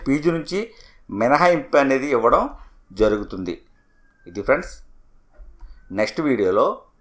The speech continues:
మరొక టాపిక్తో మీ ముందు ఉంటాను. వీడియో నచ్చితే లైక్ చేయండి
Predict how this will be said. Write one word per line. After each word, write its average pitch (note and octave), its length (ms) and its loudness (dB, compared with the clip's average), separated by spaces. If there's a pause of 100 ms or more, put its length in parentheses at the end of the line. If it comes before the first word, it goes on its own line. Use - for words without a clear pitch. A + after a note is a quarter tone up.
(160)
మరొక A#2+ 360 2
టాపిక్తో A#2+ 440 2
మీ A2+ 60 -2 (100)
ముందు G2+ 220 -4
ఉంటాను. G2+ 280 0
వీడియో G2 180 -2
నచ్చితే F#2+ 280 -4
లైక్ F#2 200 -2
చేయండి A2+ 260 -4